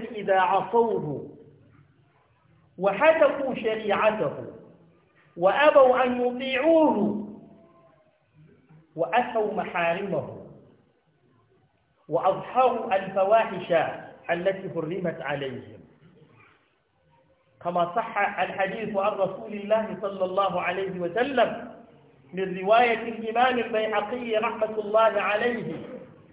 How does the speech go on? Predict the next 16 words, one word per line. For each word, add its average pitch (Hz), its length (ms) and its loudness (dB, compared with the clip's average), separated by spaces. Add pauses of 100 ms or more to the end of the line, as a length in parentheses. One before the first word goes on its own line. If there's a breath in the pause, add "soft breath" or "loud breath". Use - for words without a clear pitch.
(280)
أن 220 220 -2
النبي 196 600 -6
صلى 196 240 -2
الله 175 400 2
عليه 175 420 -4
وسلم 170 520 -4
قال: 220 600 4 (300)
"يا 156 180 -4
معشر 175 460 -2
المهاجرين، 147 880 -8 (1080)
خصال 262 840 4 (100)
خمس 277 500 4 (720)
وأعوذ 180 720 -2
بالله 170 800 -2
أن 156 280 -10
تدركوهن، 156 880 -8